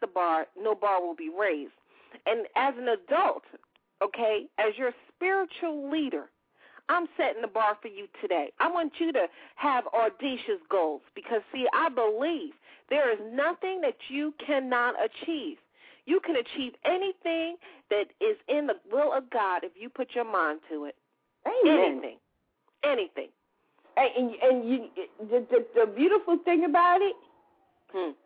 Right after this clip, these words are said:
Speaker 2: uh, like with O-, Obama,
Speaker 1: Mm-hmm.
Speaker 2: uh, uh, uh, you know, like he, he's, uh, I would also say Michael Phelps.
Speaker 1: Mm-hmm.
Speaker 2: Somebody was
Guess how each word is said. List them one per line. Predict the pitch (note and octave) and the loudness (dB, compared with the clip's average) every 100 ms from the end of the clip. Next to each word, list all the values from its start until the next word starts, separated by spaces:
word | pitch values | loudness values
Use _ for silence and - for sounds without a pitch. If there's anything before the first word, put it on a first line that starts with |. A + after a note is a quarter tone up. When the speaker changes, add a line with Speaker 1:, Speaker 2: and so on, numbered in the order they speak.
| _ _ _ G3 | _ _ _ 4
Speaker 2:
uh, | F3 E3 D#3 D3 - | 6 8 8 6 4
like | D3+ F3 E3+ F3+ | 4 4 4 2
with | F3 - | 0 2
O-, | G#2 D3+ - | 2 2 2
Obama, | D3+ E3+ F#3 A#4+ C#4+ D4+ G4+ G#4+ - _ _ _ _ - | 2 4 6 6 6 4 2 0 -8 _ _ _ _ -16
Speaker 1:
Mm-hmm. | F3+ E3 - - _ _ _ _ _ _ _ - | -12 -12 -14 -20 _ _ _ _ _ _ _ 4
Speaker 2:
uh, | |
uh, | F3 D3 - E3+ D3 C#3 - - | 6 6 6 6 6 6 2 0
uh, | C#3+ B2+ A2+ - - - - | 2 4 2 -2 -14 -20 -8
you | A3 B3+ | -4 2
know, | A3 F#3+ F#3 | 6 8 8
like | E3 E3+ | 4 2
he, | C#4+ C4 B3 | 0 -2 -2
he's, | C4 B3+ A#3 - | -2 -2 -2 0
uh, | - F#3+ E3+ D#3 - _ _ _ _ | 4 6 4 2 -8 _ _ _ _
I | E4 | 2
would | F4+ F4 | 4 4
also | E4 E4+ F4 E4+ - | 6 4 2 -2 2
say | D4 | 4
Michael | C#4 C#4 D4 D4 D#4 - | 4 4 2 2 0 2
Phelps. | - A2 - - _ - - A#5 A5 G#5+ G5 F#5+ F#5 F5 | 2 2 0 -16 _ -20 -18 -14 -12 -12 -12 -12 -12 -10
Speaker 1:
Mm-hmm. | - E4 D5 C#5+ _ _ _ _ - - | -10 -10 -12 -16 _ _ _ _ -6 2
Speaker 2:
Somebody | D4+ E4+ D#4+ D#4+ D4 C#4+ C#4+ D4 D4+ D4 _ _ _ - | 6 6 6 8 8 6 4 4 2 -2 _ _ _ -18
was | D3+ F#3 G#3+ G#3+ G3 | -2 4 6 8 8